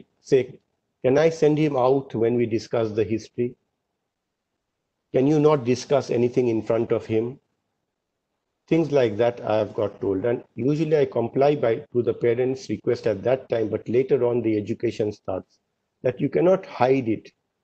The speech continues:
from the children. So how to support your child? Sometimes listen. That is the best form of support. Parents know that growing up is tough for any teen, but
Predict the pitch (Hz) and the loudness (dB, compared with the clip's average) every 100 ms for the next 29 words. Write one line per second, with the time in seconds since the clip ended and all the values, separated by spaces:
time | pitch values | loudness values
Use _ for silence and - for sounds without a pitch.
0 | _ - 123 117 98 - _ _ _ _ | _ -2 0 0 -4 -8 _ _ _ _
1 | _ - 98 - - - _ _ _ _ | _ -4 -4 -4 -12 -16 _ _ _ _
2 | _ _ _ _ _ _ _ _ _ _ | _ _ _ _ _ _ _ _ _ _
3 | _ _ _ _ _ _ - 170 180 202 | _ _ _ _ _ _ -2 0 4 4
4 | 196 - 120 139 135 113 - 101 90 - | 2 2 4 4 2 0 2 2 0 0
5 | 160 170 175 165 165 127 110 135 - 160 | 0 2 4 4 2 -2 -2 0 0 -2
6 | 190 _ _ _ _ _ _ _ _ _ | -2 _ _ _ _ _ _ _ _ _
7 | _ _ - 110 127 113 95 123 120 131 | _ _ -4 -2 0 0 0 0 0 0
8 | 127 123 - - 123 143 - _ _ _ | 0 -2 -6 -2 -4 -4 -10 _ _ _
9 | _ - 143 156 160 160 - - _ _ | _ 2 4 4 2 -4 -10 -20 _ _
10 | _ 113 147 143 135 - - _ _ _ | _ 2 4 6 2 0 -8 _ _ _
11 | _ _ _ - 127 143 147 135 113 101 | _ _ _ 0 2 4 2 0 -2 -6
12 | - 131 147 - _ _ _ _ _ - | -2 0 0 -6 _ _ _ _ _ -6
13 | 120 110 120 113 - - 139 143 147 - | -2 0 0 -2 -6 -6 -2 -2 -4 -12
14 | _ _ _ _ _ - 113 110 | _ _ _ _ _ -2 0 0